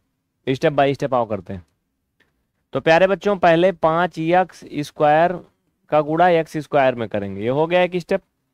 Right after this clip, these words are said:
दूसरे स्टेप में आ जाओ, अब इसी एक्स स्क्वायर का गुणा किस में करेंगे, सात में करेंगे, तो इसको सात गुणा एक्स स्क्वायर कर दिया। हाँ, इन दोनों को आगे पीछे कर लो, इससे कोई फर्क नहीं पड़ता, चाहे तो एक्स स्क्वायर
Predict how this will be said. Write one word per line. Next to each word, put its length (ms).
दूसरे 420
स्टेप 220
में 120
आ 120
जाओ, 240
अब 120
इसी 440
एक्स 200
स्क्वायर 340
का 100
गुणा 240
किस 180
में 120
करेंगे, 440
सात 240
में 160
करेंगे, 320
तो 100
इसको 220
सात 420
गुणा 260
एक्स 180
स्क्वायर 320
कर 140
दिया। 340
हाँ, 160
इन 260
दोनों 320
को 140
आगे 260
पीछे 280
कर 180
लो, 120
इससे 220
कोई 160
फर्क 280
नहीं 140
पड़ता, 260
चाहे 240
तो 100
एक्स 200
स्क्वायर 420